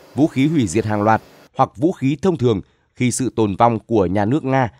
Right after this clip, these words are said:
bị đe dọa. Bình luận mới của người đứng đầu Ủy ban Quốc phòng Hạ viện Nga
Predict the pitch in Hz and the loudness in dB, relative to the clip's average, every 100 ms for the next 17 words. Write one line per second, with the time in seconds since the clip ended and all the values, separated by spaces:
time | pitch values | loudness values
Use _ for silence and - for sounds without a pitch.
0 | _ 143 135 - 139 117 113 123 - _ | _ -2 -2 0 0 2 2 0 -2 _
1 | _ _ _ _ _ _ - 143 135 135 | _ _ _ _ _ _ -4 0 2 2
2 | 127 113 117 147 139 104 104 139 127 - | 2 4 2 2 0 2 0 2 0 0
3 | 113 90 117 113 - 175 - 120 98 107 | -2 2 2 0 -2 -4 -2 -4 -2 -4
4 | 95 82 113 98 127 | -4 -2 -4 -2 -2